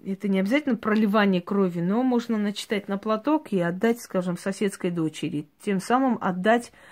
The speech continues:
в жертву джина, да, потому что джинны похоти, они берут, э, молодых женщин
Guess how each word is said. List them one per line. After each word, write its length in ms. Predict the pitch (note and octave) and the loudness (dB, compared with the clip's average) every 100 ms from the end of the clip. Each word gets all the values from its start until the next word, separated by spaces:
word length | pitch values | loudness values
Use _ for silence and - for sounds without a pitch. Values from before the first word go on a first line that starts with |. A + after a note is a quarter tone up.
| - - - _ _ _ _ | -20 -20 -20 _ _ _ _
в 140 | F#3+ F3+ | -4 4
жертву 460 | A3+ A#3 A#3 A3 | 6 6 4 0
джина, 420 | F#3 G3+ F3 D#3 | 2 4 4 0
да, 300 | D#3+ F3 A3+ - _ _ _ _ - - | -2 -2 -2 -4 _ _ _ _ -20 -8
потому 320 | G3+ G3 G#3 | -2 2 2
что 220 | G3+ A3+ | 0 0
джинны 680 | F#3+ - G#3 A3+ G#3+ F#3+ - _ _ | -2 0 2 4 6 4 0 _ _
похоти, 680 | A#3+ D4 - G#3+ - F#3 - | 2 4 4 0 0 -4 -2
они 500 | F#3+ F#3+ G#3+ A#3 G#3+ - _ _ _ _ _ _ _ _ _ - | 0 4 6 6 4 -2 _ _ _ _ _ _ _ _ _ -8
берут, 480 | F#3+ G#3 G#3+ A#3 - - | 2 4 4 2 0 -12
э, 420 | F#3 E3 E3+ F3 - _ _ _ _ _ - _ _ | -8 -6 -6 -8 -12 _ _ _ _ _ -20 _ _
молодых 540 | F#3+ G3+ G#3 G3 A3+ F3 | 2 4 4 6 4 4
женщин 640 | A3 G#3 E3 - D#3+ | 2 4 2 -2 -8